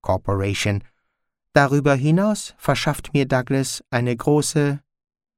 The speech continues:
nun ja, uneingeschränkte Freiheit. Was ich eigentlich bin, ich glaube, ich bin ein wiedergeborener tibetischer Motorradmechaniker.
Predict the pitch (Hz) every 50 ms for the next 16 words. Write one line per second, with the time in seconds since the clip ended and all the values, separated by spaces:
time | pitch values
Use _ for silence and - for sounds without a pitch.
0 | _ - 226 214 202 196 185 175 175 180 180 170 - _ _ _ _ _ _ _
1 | _ _ _ _ - 196 208 208 208 220 - - _ _ - 120 123 131 131 135
2 | 135 - 143 135 - - - 107 110 104 - - 117 113 113 113 - - _ -
3 | - - 90 87 82 - - 78 78 80 78 - - _ _ _ _ _ _ _
4 | _ _ _ _ _ - 110 107 - - - _ - 113 101 85 - - - _
5 | - 208 247 233 175 123 101 87 - - 92 90 - - - - 117 120 120 120
6 | 113 110 - _ _ _ _ _ _ _ _ _ _ _ _ _ _ - 220 226
7 | - - - - 147 143 135 135 143 139 143 139 139 135 - - _ _ _ _
8 | _ - 165 160 - - - 160 160 160 - - 131 131 131 127 - - - 180
9 | 208 220 214 185 175 170 170 160 - 135 135 135 131 131 135 135 135 131 127 -
10 | - 180 160 - 120 123 120 - 127 120 - - 131 127 - _ - - 160 165
11 | 160 - - 110 101 - 85 - - - 92 82 - - 98 90 85 82 82 -
12 | - 92 92 92